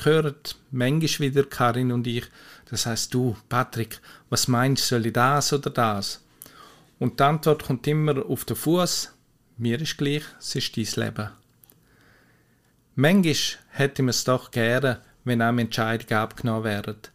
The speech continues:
Es ist so bequem, weil wenn es in die Hose geht, dann kann ich jemandem die Schuld geben. Es ist mühsam, aber es ist auch Luxus, wenn ich selber kann entscheiden kann. Dann übernehme ich Verantwortung und wenn es eine falsche Entscheidung war,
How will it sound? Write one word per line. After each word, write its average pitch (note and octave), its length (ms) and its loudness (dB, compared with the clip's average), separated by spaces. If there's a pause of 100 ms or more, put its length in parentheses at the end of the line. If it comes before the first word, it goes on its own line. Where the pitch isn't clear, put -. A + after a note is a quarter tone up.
(440)
Es - 100 -6
ist B2+ 140 0
so C3+ 120 4
bequem, B2+ 680 2 (240)
weil A#2+ 160 4
wenn A#2+ 140 2
es - 100 -4
in G#2+ 100 -6
die - 60 -4
Hose D#3+ 280 2
geht, C3+ 380 0 (160)
dann - 140 -6
kann B2 160 0
ich A#2+ 60 2
jemandem A#2 380 -2
die - 40 -8
Schuld A#2 340 0
geben. A2 240 -4 (960)
Es - 140 -2
ist D3 200 2
mühsam, E3 840 4 (400)
aber G2+ 180 -8
es - 160 -2
ist A#2 140 -2
auch A#2 80 2
Luxus, D3+ 720 0 (280)
wenn C3 160 4
ich C3 120 0
selber A2+ 400 2
kann A#2 240 0
entscheiden G#2+ 640 -2
kann. - 80 -18 (680)
Dann C3 300 2 (180)
übernehme C#3 560 2
ich G3+ 80 4
Verantwortung C#3 840 2
und A2+ 160 2
wenn G#2+ 80 0
es G2 100 -6
eine - 80 -16
falsche F3 360 0
Entscheidung D3+ 500 0
war, C#3 420 -4